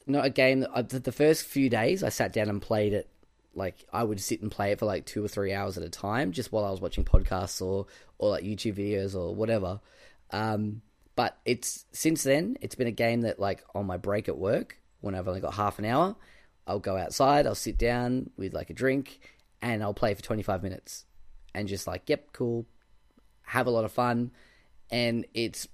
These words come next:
super simple gameplay, easy to pick up, hard to master, all those kind of, like,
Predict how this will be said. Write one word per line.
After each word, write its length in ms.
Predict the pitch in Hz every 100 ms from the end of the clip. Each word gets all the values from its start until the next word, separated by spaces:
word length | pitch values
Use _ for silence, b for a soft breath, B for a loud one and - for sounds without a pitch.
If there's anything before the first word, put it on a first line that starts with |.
| - - - - _ - -
super 460 | - - 170 160
simple 340 | 143 143 120 117
gameplay, 680 | 117 123 117 123 117 120 - _ - _ _ _ -
easy 260 | 165 160
to 60 | 139
pick 200 | 127 -
up, 140 | 107
hard 280 | - 117 117
to 80 | 110
master, 340 | 101 98 -
all 260 | 113 120 147
those 200 | 127 117
kind 260 | - 98
of, 100 | 95
like, 280 | 92 95 -